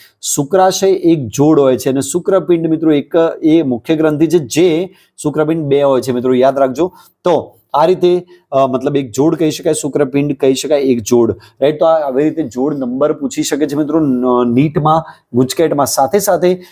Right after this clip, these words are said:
સહાયક ગ્રંથિ કઈ છે અને મુખ્ય ગ્રંથિ કઈ છે? તો મુખ્ય ગ્રંથિ શુક્રપિંડ છે અને સહાયક ગ્રંથિ, નર સહાયક ગ્રંથિ એ આ પ્રોસ્ટેટ ગ્રંથિ, બલ્બોયુરેથ્રલ ગ્રંથિ અને શુક્રાશય એ નર સહાયક ગ્રંથિઓ છે, રાઈટ? તો આ બધી જ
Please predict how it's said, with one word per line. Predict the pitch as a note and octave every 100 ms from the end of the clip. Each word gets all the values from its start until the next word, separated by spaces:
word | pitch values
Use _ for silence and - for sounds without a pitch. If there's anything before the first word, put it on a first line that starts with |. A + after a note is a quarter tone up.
| _ -
સહાયક | - B2 C#3 F3+
ગ્રંથિ | F3+ F3+ D#3+ F#3
કઈ | F3+ F3+
છે | F#3
અને | D#3+
મુખ્ય | C#3 F3+
ગ્રંથિ | D#3+ D#3+ D3+
કઈ | D#3 D#3
છે? | D3
તો | D3+
મુખ્ય | C3+ - D#3+
ગ્રંથિ | D#3+ D#3+
શુક્રપિંડ | D#3+ E3+ F#3 E3+ E3+ D#3
છે |
અને | E3
સહાયક | C#3 C3 D3+ D3
ગ્રંથિ, | D3 D#3+
નર | C3 C#3+
સહાયક | D3 C#3+ D3
ગ્રંથિ | C#3+ C3+ B2+ G#3+ - - _ _
એ | C#3 D#3+ D#3+ - -
આ | D3
પ્રોસ્ટેટ | D3+ C#3+ - D3+
ગ્રંથિ, | D3+ D3 D#3+
બલ્બોયુરેથ્રલ | C3+ C#3+ D#3+ C#3+ D#3
ગ્રંથિ | D3 C#3+
અને | E3+
શુક્રાશય | - C3 D#3 D#3 E3
એ | C3+ E3 D#3+
નર | B2+ C3+
સહાયક | - C3 B2+ D3
ગ્રંથિઓ | B2+ B2 A#2 C3 B2+
છે, | B2+ G#2 - _ _ C3+
રાઈટ? | E3 F#3+
તો | G3
આ |
બધી | E3 C3+ A2+ F3
જ | F#3